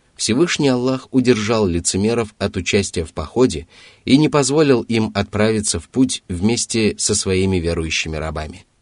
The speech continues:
Тем самым Аллах проявил милость к мусульманам и уберег их от людей, которые не принесли бы им ничего, кроме сущего вреда. Аллах прекрасно знает несправедливых беззаконников,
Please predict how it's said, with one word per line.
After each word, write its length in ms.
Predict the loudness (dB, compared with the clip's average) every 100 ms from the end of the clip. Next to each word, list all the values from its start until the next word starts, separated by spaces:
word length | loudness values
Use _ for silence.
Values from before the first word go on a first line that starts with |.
| _ _ _ _ _
Тем 200 | 0 2
самым 360 | 4 4 4 4
Аллах 380 | 4 2 0 0
проявил 440 | 2 2 4 2
милость 440 | 4 4 2 0 -2
к 80 |
мусульманам 680 | -4 -2 0 0 -2 -6 -14 -20 _ _
и 100 | 2
уберег 600 | 4 6 6 8 6 4
их 300 | 0 0 0 -2
от 180 | 0
людей, 520 | 2 0 2 2 2 -2 _ _
которые 400 | 2 4 2 4
не 140 | 2
принесли 480 | 2 4 4 4 2
бы 160 | 4 6
им 200 | 6 6
ничего, 500 | 4 2 -2 0 0
кроме 340 | 0 0 0
сущего 520 | -2 -2 -2 0 0
вреда. 420 | -2 -2 -6 -10 -20 _ _ _ _ _ _
Аллах 420 | 4 6 6 2
прекрасно 580 | -2 -2 -2 -4 0 0
знает 440 | 0 0 0 0
несправедливых 800 | 0 -2 0 0 0 2 2 2
беззаконников, 960 | -2 -2 -2 -2 -2 -6 -6 -14 -20 -20